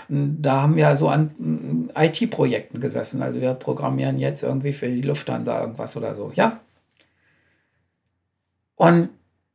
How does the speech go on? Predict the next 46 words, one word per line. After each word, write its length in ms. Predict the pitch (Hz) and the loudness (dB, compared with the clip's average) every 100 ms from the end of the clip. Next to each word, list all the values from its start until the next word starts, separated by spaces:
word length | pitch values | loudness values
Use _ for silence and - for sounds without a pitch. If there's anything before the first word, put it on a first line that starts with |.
| _ _ _ _ _ _ _ - | _ _ _ _ _ _ _ -2
dann 360 | 165 170 214 | 4 6 6
haben 160 | 214 233 | 4 4
sie 120 | 233 | 2
gesagt, 300 | 202 180 185 | 4 2 4
"Was 160 | 180 185 | 2 2
machst 300 | 185 185 - | 2 0 0
du 60 | |
sonst 440 | 175 196 226 220 - | 6 6 6 0 -4
noch?" 260 | 104 - - _ _ _ _ _ _ _ - | -8 -10 -20 _ _ _ _ _ _ _ 2
Also 240 | 143 143 | 6 6
eine 180 | 127 127 | 6 4
Tagung 500 | - 147 156 156 143 | 6 6 6 4 2
besuchen, 760 | 135 131 165 147 135 135 135 123 | 0 -2 -2 0 0 0 -2 -2
ähm, 420 | 131 123 123 135 | 0 0 -2 -2
diese 200 | 131 135 | -2 0
berühmten 500 | 139 147 165 147 123 | 0 2 0 2 4
Meetings 480 | 165 - 147 147 - | 4 2 2 2 0
machen, 380 | 135 - 123 123 | -2 0 -2 -2
wöchentlichen 500 | 135 127 123 - 127 | -2 -4 -6 -6 -4
Meetings 380 | 147 135 127 | -2 -4 -6
und 100 | 123 | -8
so 80 | - | -8
weiter. 220 | 110 147 | -8 -2
Dann 120 | 131 131 | -2 -2
haben 140 | 135 | -2
sie 100 | 131 | -4
das 140 | 113 | -4
alles 240 | 98 - - | -6 -6 -6
gemacht. 200 | 143 202 | -6 -6
Und 300 | - - - | -10 -10 -4
dann 80 | 135 | 0
kommt 240 | 160 147 | 2 2
raus, 220 | 123 - - | 2 0 -2
dass 200 | 147 - | -4 -2
wir 100 | 131 | 0
sechzig 400 | 143 147 151 147 | 0 0 -6 -6
Prozent 420 | 143 147 135 143 | -8 -4 -4 -2
jetzt, 240 | - - - | -6 -6 -8
also, 340 | - 123 123 - | -4 -4 -4 -4
oder 300 | 123 127 127 | -2 -2 -4
sagen 800 | - 131 - 139 127 127 143 127 | -8 -12 -10 -4 -2 0 0 -2
wir 80 | |
zwei 240 | - 151 180 | -2 2 2
Drittel 320 | 160 165 151 | 0 -2 0
der 140 | 147 | 0
Zeit 340 | 147 147 151 | 0 0 0